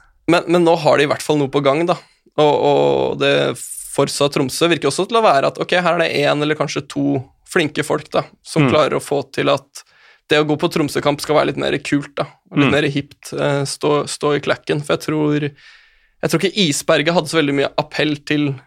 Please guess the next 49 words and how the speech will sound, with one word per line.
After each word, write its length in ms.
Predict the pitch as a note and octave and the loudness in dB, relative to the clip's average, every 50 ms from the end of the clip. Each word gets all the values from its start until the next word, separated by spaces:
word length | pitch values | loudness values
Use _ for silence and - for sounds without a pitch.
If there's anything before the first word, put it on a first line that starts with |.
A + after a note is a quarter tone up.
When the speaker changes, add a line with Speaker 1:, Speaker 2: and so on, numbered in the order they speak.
| _ _ _ _ _ - | _ _ _ _ _ 2
Speaker 1:
yngre 400 | D3 C#3+ C#3 C#3 C#3 C#3+ D#3+ E3 | 2 4 4 4 2 2 2 2
fotballinteresserte 800 | - F3+ D#3 - - D3+ D3 D3 C3+ - C#3+ C3+ C#3+ C#3+ - C#3+ | 2 0 -2 0 0 0 0 0 -2 -2 -2 0 0 0 0 0
folk 260 | - D3 D3 C#3+ - | -2 -2 -2 -2 -2
i 100 | - D3 | 0 0
Tromsø 300 | D3 - D3+ C#3+ - E3+ | 0 0 0 0 2 2
da. 80 | F3 D#3 | 2 2
Og 420 | C#3+ - _ _ _ _ - C3+ | 0 -2 _ _ _ _ 0 2
Speaker 2:
Nei. 80 | A2 G#2 | 2 4
Speaker 1:
det 100 | F3 D#3+ | 4 2
bor 160 | D3+ C3 C3+ | 2 2 4
jo, 220 | F3 C4+ D4 B3 | 4 4 4 4
det 100 | G3+ D#3+ C#3+ | 2 2 2
bor 120 | C3 C3 | 2 2
jo 80 | D3 G3+ | 2 2
en 80 | A#3+ | 2
del 140 | F3 C3 C3 | 2 0 0
folk 220 | - - D3 C#3+ - | 0 -4 -6 -6 -6
i 40 | |
Tromsø 480 | B2+ - C#3 C#3+ C3 - - - C#3+ C#3 C#3+ C3+ - | -6 -6 -6 -8 -6 -8 -6 -4 -4 -4 -4 -4 -4
og 140 | - C3+ C3 | -2 -2 -2
rundt 160 | C3+ C#3 B2+ - | -2 -2 -4 -2
også, 160 | - F#3+ F#3+ | 0 2 2
det 80 | D3+ C3 - | 2 2 0
er 40 | D3 | 0
jo 160 | D#3 - D#3 - _ | -4 -6 -8 -12 _
potensialet 520 | - - D3+ D3+ D3 - C#3+ D3 - C#3+ C#3 | -8 -6 -2 -2 0 0 0 0 0 0 0
der 140 | C#3 C#3 C3+ D3 | 0 2 0 0
også. 100 | G3 A3+ _ _ _ _ - | -2 -4 _ _ _ _ -2
Men 140 | D#3 F#3+ E3+ | 0 2 2
du 80 | E3+ | 2
trenger 540 | F3 - - C#3 D3 D3 C#3+ D#3 F3 F3 E3+ E3+ E3+ E3 E3 E3 D#3+ D#3+ - - - - - - - | 0 0 0 0 0 0 2 2 2 2 2 2 0 0 -2 -2 -4 -6 -8 -12 -20 -20 -20 -8 -2
noen 260 | D3+ D3+ D3+ D#3+ F3 E3+ | 0 2 2 2 2 2
flinke 300 | - E3+ C3+ C3+ - D3 | 0 0 0 0 -2 -2
folk 200 | - D#3+ E3+ - | -2 -2 -2 -2
da, 100 | - D#3 - - _ | -4 -8 -8 -8 _
som 160 | - D3 C3+ A#2 | -2 0 2 2
Speaker 2:
Mm. 40 | C#3 | 2
Speaker 1:
drar 160 | C3+ - A#2 | 2 0 0
i 40 | - | -2
gang. 180 | - - D3+ - _ _ - - - _ _ - | -4 -6 -8 -12 _ _ -20 -20 -20 _ _ -2
Speaker 2:
Ja, 100 | D3+ D#3+ | 0 2
ofte 180 | F3+ - - G3+ | 2 2 2 2
er 140 | F3+ C#3+ A#2 | 2 2 2
det 80 | A2+ - | 0 0
ikke 80 | C#3 C3+ | 0 2
mer 160 | B2 A2 G#2 | 4 4 4
du 80 | G#2+ | 2
trenger. 380 | - - A#2+ G2 G2 A#2+ D#3 - - - | 2 2 2 2 2 2 0 -2 -2 -2
Altså, 540 | D3+ B2+ - C#3 B2+ B2+ B2 B2 B2+ A#2+ | -2 2 4 4 6 6 6 4 2 0